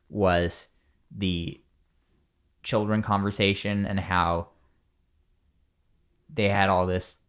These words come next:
conversation while they were hiking about children and him being like, "Well, if, I don't know if we can, like, have fun, have kids." And then even later in the episode,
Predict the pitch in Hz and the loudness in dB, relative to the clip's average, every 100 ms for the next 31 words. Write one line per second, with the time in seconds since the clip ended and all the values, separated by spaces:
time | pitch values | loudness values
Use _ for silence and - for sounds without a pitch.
0 | _ - - - - _ - - 113 101 | _ -18 -16 -20 -20 _ -8 0 0 0
1 | - 101 - 95 92 90 90 90 87 87 | 0 -2 0 -2 -2 -2 -2 2 0 0
2 | 87 85 90 85 85 87 98 87 87 87 | -4 -2 -4 -2 -2 -2 -4 -2 -2 -2
3 | 85 90 87 87 85 - 101 104 104 58 | -2 -2 -2 -4 -4 -2 0 0 0 -2
4 | 62 65 64 64 67 135 - _ _ - | -4 -8 -8 -8 -8 -10 -14 _ _ -16
5 | 62 58 64 71 196 208 254 254 240 233 | -14 -12 -8 -6 -6 -6 -4 -4 -2 -4
6 | 220 220 214 208 208 208 190 202 - 208 | -6 -8 -6 -4 -4 -2 -2 -2 -2 0
7 | 202 196 - 226 220 208 175 143 127 120 | 0 0 0 2 2 -2 -2 -2 -2 -2
8 | 110 110 101 101 107 95 87 87 87 - | -4 -4 -4 -2 -2 -4 -6 -10 -10 -4
9 | 92 | -2